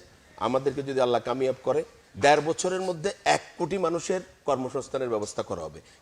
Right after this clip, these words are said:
শুধু এটা মুখের ভাষা না, এটা কোনো স্বপ্ন না। উনি স্পেসিফিকলি বাংলাদেশকে কোথায় নিয়ে যেতে চান, এটা একটা কর্ম পরিকল্পনা তুলে ধরেছেন।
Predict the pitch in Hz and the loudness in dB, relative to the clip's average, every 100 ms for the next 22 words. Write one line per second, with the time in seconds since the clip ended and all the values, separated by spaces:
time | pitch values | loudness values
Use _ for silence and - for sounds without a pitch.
0 | - - - 175 196 202 175 208 170 143 | -20 -12 -6 -2 0 -2 0 -2 0 -4
1 | - 147 85 - - - 139 170 185 - | -4 -4 -6 -14 -20 -10 -6 -4 -4 -4
2 | 160 175 175 85 - - - - 131 156 | -4 -2 -2 -4 -14 -20 -20 -6 0 0
3 | - 180 170 190 277 208 254 - _ 92 | 0 -2 -4 -6 -8 -10 -10 -20 _ 2
4 | 131 143 147 156 - 196 202 151 170 180 | 2 4 0 -4 -8 -8 -6 -6 -4 -2
5 | 180 170 165 160 156 214 196 160 156 - | 0 -2 -4 -8 -6 -4 -4 -6 -8 -4
6 | 151 156 143 151 147 156 165 160 170 175 | -2 -2 -4 -4 -2 -2 -2 -4 -2 -2
7 | 175 185 214 | -2 -2 -4